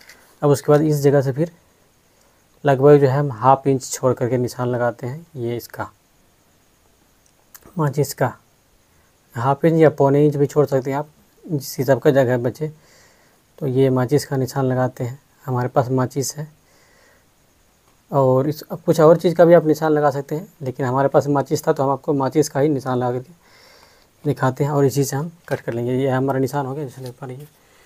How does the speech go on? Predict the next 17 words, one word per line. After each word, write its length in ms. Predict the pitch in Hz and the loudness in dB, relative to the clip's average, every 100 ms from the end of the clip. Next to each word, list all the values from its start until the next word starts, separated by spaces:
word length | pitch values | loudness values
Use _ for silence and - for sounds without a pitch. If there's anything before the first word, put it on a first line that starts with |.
| _ _ _ 139 | _ _ _ -10
ये 60 | |
फीता 340 | 131 139 147 147 | -6 -6 -2 0
का 100 | 143 | 0
निशान 300 | 135 147 139 | -2 -2 -2
हो 100 | 147 | -4
गया, 120 | 160 | -4
गोल 280 | 135 139 143 | -4 -4 -4
टाइप 240 | 143 139 - | -4 -8 -8
का 80 | 143 | -10
है, 240 | 196 254 | -12 -14
और 180 | 180 131 | -12 -8
ये, 240 | 123 127 - | -6 -8 -6
ये 100 | 139 | -8
है 180 | 131 190 _ _ _ _ _ _ _ _ - | -8 -12 _ _ _ _ _ _ _ _ -8
माचिस 300 | 139 123 120 | -6 -6 -8
का 120 | - | -8
निशान। 300 | 110 - 120 | -12 -10 -14